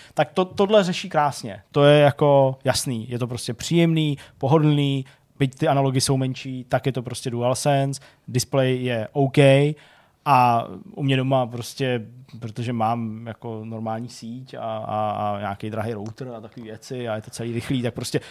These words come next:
to funguje bez jakýchkoliv potíží v jakýkoliv místnosti v mým, v mým prostě domě. Takže v tomhle ohledu je to jako, jako fajn a vlastně jako plní to to, s čím to teda přichází na trh,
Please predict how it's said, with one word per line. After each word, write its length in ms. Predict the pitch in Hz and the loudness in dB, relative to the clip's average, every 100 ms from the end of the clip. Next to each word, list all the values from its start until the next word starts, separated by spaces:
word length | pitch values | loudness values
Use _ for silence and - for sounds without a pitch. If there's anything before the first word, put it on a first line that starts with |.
| - | -6
to 80 | 143 | -4
funguje 320 | 156 147 147 | -2 0 0
bez 140 | 139 | -2
jakýchkoliv 420 | 117 135 131 131 107 | -6 -10 -6 -6 -6
potíží 480 | 117 135 131 127 | -10 -10 -8 -8
v 40 | 123 | -8
jakýkoliv 400 | 120 127 127 117 | -8 -8 -10 -8
místnosti 600 | 120 - 135 - 135 123 | -10 -8 -10 -10 -10 -10
v 20 | |
mým, 280 | 120 123 123 | -10 -10 -12
v 120 | 127 | -12
mým 240 | 120 123 113 | -6 -4 -4
prostě 460 | 117 - 127 120 117 | -4 -2 -2 -2 -2
domě. 360 | 123 123 104 - - - - - _ _ - | -2 -2 -6 -10 -20 -20 -20 -20 _ _ 0
Takže 260 | 147 190 - | 4 4 4
v 60 | |
tomhle 200 | 185 226 | 6 10
ohledu 420 | 185 160 143 143 - | 10 8 4 0 -4
je 100 | 156 | -4
to 260 | 143 160 151 | -2 -2 -4
jako, 420 | 151 151 151 147 - - | -8 -4 -4 -6 -10 -16
jako 120 | 135 | -8
fajn 340 | 139 139 117 110 | 2 4 2 -4
a 60 | 127 | -6
vlastně 220 | 120 135 | -4 -4
jako 120 | 131 | -4
plní 280 | - 165 165 | 2 4 4
to 120 | 156 | 0
to, 240 | 143 143 143 | 0 0 0
s 60 | |
čím 200 | - 147 | -2 -2
to 120 | 139 | -2
teda 220 | 139 143 135 | -2 0 -2
přichází 420 | - 143 139 139 | -2 -2 -2 -4
na 120 | 120 | -10
trh, 400 | - 107 135 | -10 -16 -16